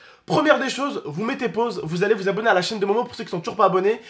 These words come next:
Il sort à peu près une à deux vidéos par semaine et il est en ce moment assez actif, d'accord ?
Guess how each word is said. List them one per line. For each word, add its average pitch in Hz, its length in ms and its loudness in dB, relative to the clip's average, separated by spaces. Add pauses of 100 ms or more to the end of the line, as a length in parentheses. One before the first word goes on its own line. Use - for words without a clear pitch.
(200)
Il - 80 -4
sort - 200 4
à - 60 -2
peu 208 120 2
près 240 300 -6
une 254 140 0
à 226 60 6
deux 208 160 0
vidéos 233 220 -4
par 220 160 4
semaine 226 420 0
et 190 100 2
il 190 60 0
est 202 40 2
en 196 60 2
ce 190 120 -8
moment 185 260 -2
assez 214 480 4
actif, 185 400 -2
d'accord ? 208 380 0